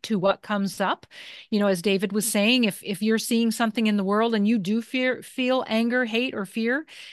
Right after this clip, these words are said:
then that's a healing piece for you. That's, that's energy that is yours to return to life. And, you know, we, we talk about in other episodes, and David mentioned one of the ways he does that, and I do the same thing. When something shows up in me, I call my higher self in and I say, "Here's something.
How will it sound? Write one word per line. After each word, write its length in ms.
then 300
that's 300
a 40
healing 480
piece 240
for 120
you. 220
That's, 380
that's 340
energy 460
that 160
is 180
yours 460
to 100
return 520
to 120
life. 540
And, 320
you 160
know, 100
we, 300
we 140
talk 340
about 160
in 100
other 160
episodes, 480
and 260
David 240
mentioned 360
one 100
of 60
the 60
ways 200
he 160
does 240
that, 140
and 100
I 80
do 100
the 120
same 260
thing. 220
When 120
something 320
shows 240
up 140
in 100
me, 200
I 120
call 300
my 160
higher 300
self 300
in 120
and 100
I 80
say, 240
"Here's 400
something. 480